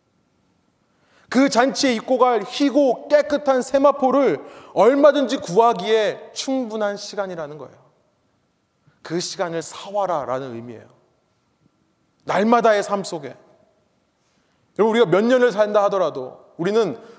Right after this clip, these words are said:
우리의 크로노스, 흘러간 시간만큼 앞으로 올지도 모릅니다. 얼마 올지도 몰라요. 이 땅에서 흘러간 시간이 얼마나 될지 모릅니다. 그러나 그와 상관없이 몇 년을 살더라도 그 속에서 우리는 얼마든지 주님께서 기다리고 계시는,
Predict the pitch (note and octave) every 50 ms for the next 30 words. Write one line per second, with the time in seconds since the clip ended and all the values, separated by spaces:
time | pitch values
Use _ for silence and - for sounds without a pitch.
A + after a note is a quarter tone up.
0 | - - - D#3 F3+ F#3+ G#3+ A3 G#3 G#3+ A3 - - - D4+ D4 C#4 B3 G3+ E3+
1 | - - - - - - - _ _ _ _ _ _ _ _ _ _ _ _ _
2 | - - C4 C4+ C#4 B3+ C4 B3+ A#3+ A#3 - A#3 B3 A#3 A3+ A3 G#3+ G#3 G3+ A#3
3 | A3 G3+ - - E3 E3 - - A3+ G3 E3 F#3+ F3+ F3+ F3+ G#3+ E3 D#3 D3 D#3+
4 | F3 E3+ D3+ C#3+ C3 - - - _ - C#3+ D#3 F#3 G#3 A#3+ A3 G#3 G#3 F#3 -
5 | F#3+ A3 G3 E3 C#3+ C#3 C3 B2+ - - - - - _ _ _ _ _ _ _
6 | _ - F3+ E3 - A#3+ A#3 A#3+ G#3+ A#3 A3+ - A#3+ B3+ B3+ A#3 A#3+ A#3+ A#3 -
7 | A3 A#3 A3 A3+ A3 C#3 C#3 E3 F#3+ A3 A3+ A3+ A3 G3+ G#3 G3 - - G3 D3+
8 | D#3 E3 E3+ D#3+ D3 C#3 - D#3+ F#3+ G3+ F#3+ G3 E3+ F3+ F#3 F#3 G#3+ A3 A3+ A#3+
9 | A3+ D#3+ A#2+ - - - G#3+ E3 A#2 - _ _ _ _ _ _ _ _ _ _
10 | _ _ _ _ _ _ _ _ _ _ - D3+ G#3 A#3+ C4 C4 C#4+ C#4 C4+ C#4
11 | C#4+ A3+ G#3+ B3 B3 B3+ B3 B3 A#3+ A#3 A3+ - A#3 A#3 - G#3+ F3+ A3 G#3 A3
12 | F#3 G#3+ E3 E3 F3 F3+ F#3 E3 C#3+ C#3+ E3 F3+ F3 E3 E3+ E3+ D#3 D#3 F3 F#3+
13 | G3+ A3 G3+ - - - C#3+ F3 G3 G3 F#3+ F#3+ F#3+ F3+ D#3 F#3+ E3+ - D#3+ C#3
14 | D#3+ D#3 D#3 D#3 D3 C#3+ C3+ - - C3+ B2